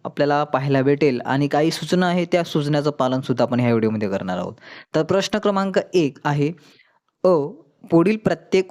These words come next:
उपप्रश्नासाठी चार पर्यायी उत्तरे दिली आहेत, त्यापैकी अचूक पर्याय निवडून त्याचे वर्णाक्षर लिहा. तर आपल्याला ही रिकाम्या जागा दिलेली आहेत आणि त्याच्याखाली ऑप्शनसुद्धा दिलेले आहेत. तर योग्य ऑप्शन आपल्याला इथे लिहायचं आहे, म्हणजेच आपल्याला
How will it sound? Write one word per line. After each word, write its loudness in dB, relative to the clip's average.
उपप्रश्नासाठी 0
चार 0
पर्यायी 2
उत्तरे -2
दिली 0
आहेत, -2
त्यापैकी 0
अचूक -2
पर्याय 0
निवडून 2
त्याचे 0
वर्णाक्षर -2
लिहा. -6
तर 0
आपल्याला 2
ही 4
रिकाम्या 0
जागा 0
दिलेली 2
आहेत -2
आणि 2
त्याच्याखाली 0
ऑप्शनसुद्धा 0
दिलेले -4
आहेत. -8
तर 2
योग्य 2
ऑप्शन -2
आपल्याला 0
इथे -2
लिहायचं -2
आहे, -10
म्हणजेच 0
आपल्याला 0